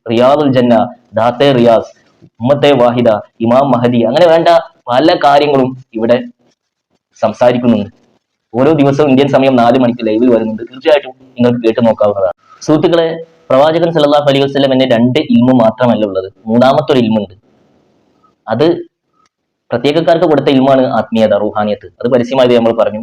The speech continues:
മൂന്നാമത്തെ ഇൽമു റസൂൽ സല്ലല്ലാഹു അലൈഹി വസല്ലമിന് മാത്രമുള്ള ഇൽമാണ്. ഈ മൂന്നാമത്തെ ഇൽമു വരെ പരസ്യമാകുന്ന കാലമായി. കാരണം ഇത്രയും വലിയ ദാത്ത് ഇവിടെ ഇറങ്ങി വരുന്ന കാലമായി എന്നുള്ളതാണ്.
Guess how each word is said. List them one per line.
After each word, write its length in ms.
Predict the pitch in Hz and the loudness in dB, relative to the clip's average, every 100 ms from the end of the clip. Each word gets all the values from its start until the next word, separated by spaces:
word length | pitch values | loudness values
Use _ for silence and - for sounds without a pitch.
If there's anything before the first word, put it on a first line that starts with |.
| 113 | -4
മൂന്നാമത്തെ 460 | 120 147 160 165 | 0 0 0 -2
ഇൽമു 260 | 151 127 139 | -4 -4 -4
റസൂൽ 220 | 123 135 | -4 -4
സല്ലല്ലാഹു 280 | 143 143 143 | -2 2 2
അലൈഹി 100 | 139 | 0
വസല്ലമിന് 300 | 139 139 135 | -8 -8 -4
മാത്രമുള്ള 500 | 113 113 - 135 117 | -2 -2 -2 -2 0
ഇൽമാണ്. 380 | 110 98 98 95 _ _ _ _ _ _ _ - | -2 -4 -10 -12 _ _ _ _ _ _ _ -6
ഈ 80 | 117 | 0
മൂന്നാമത്തെ 520 | 120 131 151 165 165 147 | 2 2 2 0 0 0
ഇൽമു 220 | 131 143 | 2 2
വരെ 180 | 139 131 | 2 2
പരസ്യമാകുന്ന 720 | 127 113 110 131 120 113 110 | 0 -2 -2 -2 0 0 -2
കാലമായി. 460 | 98 92 98 92 95 | -2 -4 -6 -10 -14
കാരണം 260 | 90 90 110 _ _ _ _ _ | -14 -14 -16 _ _ _ _ _
ഇത്രയും 300 | _ _ 120 | _ _ -4
വലിയ 180 | 131 131 | 0 2
ദാത്ത് 300 | 127 120 120 | 2 0 0
ഇവിടെ 200 | 143 135 135 - _ _ _ 113 | 0 0 -2 -12 _ _ _ -6
ഇറങ്ങി 240 | 131 143 | -2 0
വരുന്ന 260 | 139 135 139 139 - - | 0 -2 -4 -6 -14 -6
കാലമായി 420 | 117 120 127 110 107 107 | -2 0 2 0 -2 -8
എന്നുള്ളതാണ്. 400 | 104 101 95 92 | -6 -2 -2 -6